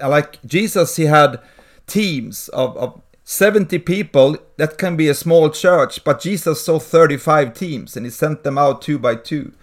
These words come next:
And if we see the congregation on a Sunday like, "Oh, I have such a small church," but Jesus saw thirty-five teams and he sent them out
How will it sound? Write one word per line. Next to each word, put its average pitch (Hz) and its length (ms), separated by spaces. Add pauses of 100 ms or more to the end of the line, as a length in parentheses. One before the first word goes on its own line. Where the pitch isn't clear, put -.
(480)
And 139 140
if 139 140
we 165 100
see 175 300
the 160 100
congregation 156 720
on 127 160
a 123 60
Sunday 147 420
like, 120 220
"Oh, 143 320
I 123 140
have 127 140
such - 240
a 120 40
small 127 400
church," 139 520
but 131 160
Jesus 165 460
saw 143 480 (460)
thirty-five 160 600
teams 151 480
and 135 120
he 139 80
sent 170 400
them 143 180
out 143 460